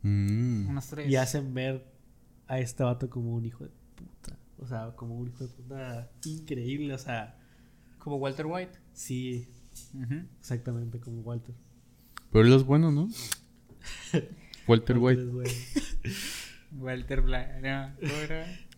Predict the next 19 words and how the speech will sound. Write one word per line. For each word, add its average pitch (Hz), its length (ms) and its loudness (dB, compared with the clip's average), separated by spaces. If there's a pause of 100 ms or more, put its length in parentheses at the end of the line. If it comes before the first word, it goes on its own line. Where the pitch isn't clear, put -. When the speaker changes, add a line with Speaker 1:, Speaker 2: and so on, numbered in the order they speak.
(360)
Speaker 1:
Walter 110 340 8
Mercado. 120 640 10
Speaker 2:
Mm, 139 60 -4
mm, - 960 6 (340)
ahí 156 120 4
Speaker 1:
Pero 156 60 10
Speaker 2:
va. 110 60 12
Speaker 1:
bueno, 156 180 12
pata, 143 200 8
ya 131 80 8
encontraste, 139 400 4
qué - 60 6
Speaker 2:
Sí, 127 60 12
Speaker 1:
bueno. 127 160 12
Speaker 2:
ya 131 80 8
lo 147 60 2
encontramos. - 560 -8
Ahí 151 140 4
va. 143 260 4